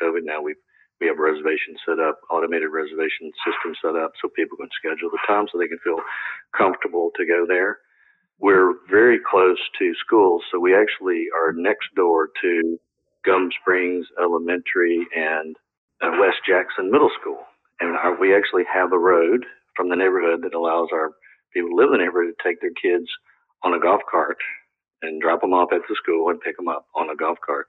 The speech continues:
So you can imagine when people are back in school, which Jackson County is, we have quite the, uh, golf cart traffic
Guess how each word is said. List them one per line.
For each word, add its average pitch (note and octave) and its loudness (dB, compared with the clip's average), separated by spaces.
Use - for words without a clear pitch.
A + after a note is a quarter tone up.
So D2+ -6
you F#2 -8
can F#2 -4
imagine E2+ -4
when E2 -4
people E2+ -2
are D#2 0
back F#2+ 2
in E2 -16
school, D#2+ -4
which D#2+ -4
Jackson D#2 -6
County D2 -12
is, D#2+ -4
we - -2
have F2 -2
quite F#2+ 0
the, E2+ -2
uh, D#2+ 2
golf F2+ 2
cart - -2
traffic - 0